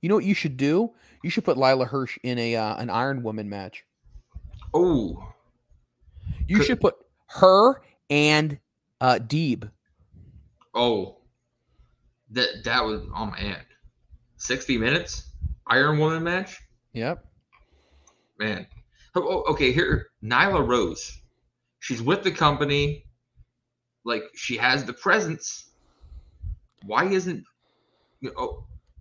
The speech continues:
Speaker 2: why isn't she being, you know, on
Speaker 1: She
Speaker 2: T V more?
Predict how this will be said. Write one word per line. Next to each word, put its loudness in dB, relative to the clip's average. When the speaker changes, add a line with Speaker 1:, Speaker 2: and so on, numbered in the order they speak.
Speaker 2:
why -2
isn't -4
she -4
being, -2
you -4
know, -6
on -2
Speaker 1:
She -2
Speaker 2:
T -4
V -12
more? -20